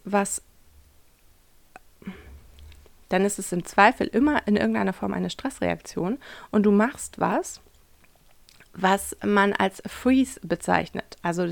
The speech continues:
fast alle von uns haben schon mal was von Flight- oder Fight-Response gehört, in, wenn man Stress hat. Also wenn wir in der Steinzeit einen Säbelzahntiger gesehen haben, dann kann man halt irgendwie weglaufen oder man kann kämpfen oder, auch eine Möglichkeit,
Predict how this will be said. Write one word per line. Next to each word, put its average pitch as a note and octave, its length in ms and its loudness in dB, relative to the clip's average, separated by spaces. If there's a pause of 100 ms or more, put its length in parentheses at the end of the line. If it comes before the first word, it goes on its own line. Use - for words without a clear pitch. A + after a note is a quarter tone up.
(520)
fast - 340 -2
alle G3 160 2
von G3+ 160 -4
uns G3+ 160 -2
haben G3 120 -2
schon - 160 -6
mal F3 160 -2
was - 240 -4
von E3+ 160 -2
Flight- F3+ 460 0
oder F3+ 180 -2
Fight-Response A#3+ 840 -4
gehört, B3 400 -4
in, A3+ 220 -6
wenn A3+ 120 -2
man A3 140 -2
Stress - 380 -6
hat. - 220 -2 (460)
Also F3 400 -6 (380)
wenn F#3 120 0
wir F#3 60 2
in F#3+ 80 2
der G3+ 60 0
Steinzeit G#3+ 580 -2
einen G3+ 60 0
Säbelzahntiger G#3+ 760 -2
gesehen G#3+ 380 0
haben, G3+ 220 0
dann E3+ 120 -4
kann F3 140 -4
man F3+ 180 -2
halt F3+ 180 -2
irgendwie E3+ 320 -2
weglaufen A3 760 0 (360)
oder G3+ 280 2
man F3 180 0
kann E3+ 200 -6
kämpfen G3+ 520 -2 (100)
oder, C4 580 12 (1040)
auch G#3+ 160 4
eine E3 180 2
Möglichkeit, F3 720 0